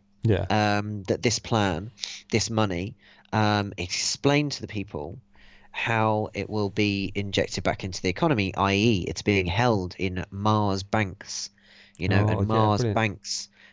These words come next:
Speaker 2: um, will invest in the, in the local economy and, you know, that kind of thing.
Speaker 1: Yeah, I'll be, I'll be
Speaker 2: Um,
Speaker 1: hiring
Speaker 2: which is
Speaker 1: local
Speaker 2: fantastic for growth. You'll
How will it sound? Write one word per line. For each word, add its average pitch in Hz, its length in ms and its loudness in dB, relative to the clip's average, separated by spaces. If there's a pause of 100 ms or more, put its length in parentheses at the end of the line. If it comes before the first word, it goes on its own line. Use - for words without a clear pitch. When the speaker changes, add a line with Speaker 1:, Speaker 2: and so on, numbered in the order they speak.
(160)
Speaker 2:
um, 98 340 0
will 101 280 2
invest 98 680 -2
in 95 220 -4
the, 92 420 2
in 95 160 -4
the 98 80 2
local 101 320 0
economy 95 720 0
and, 90 360 -4
you 101 140 2
know, 92 140 4
that 90 180 0
kind 95 180 0
of 87 80 -6
thing. 90 220 2
Speaker 1:
Yeah, 143 180 6
I'll 120 120 4
be, 123 240 2
I'll 117 180 6
be 120 80 8
Speaker 2:
Um, 113 40 2
Speaker 1:
hiring 117 320 6
Speaker 2:
which 117 260 6
is 107 80 6
Speaker 1:
local 101 160 0
Speaker 2:
fantastic - 560 -2
for 85 100 -6
growth. 101 400 2
You'll 113 120 4